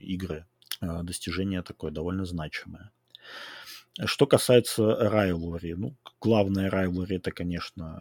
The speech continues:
Оклахома против Техаса, о нем позже. Вот, а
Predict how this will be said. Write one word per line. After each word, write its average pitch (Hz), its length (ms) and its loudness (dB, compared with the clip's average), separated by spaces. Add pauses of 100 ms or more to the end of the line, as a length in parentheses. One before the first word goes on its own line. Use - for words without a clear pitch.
(460)
Оклахома 87 480 -4
против - 360 -16
Техаса, 131 600 0
о 127 80 -4
нем 123 220 0
позже. 113 480 2 (920)
Вот, 110 460 2
а 92 420 2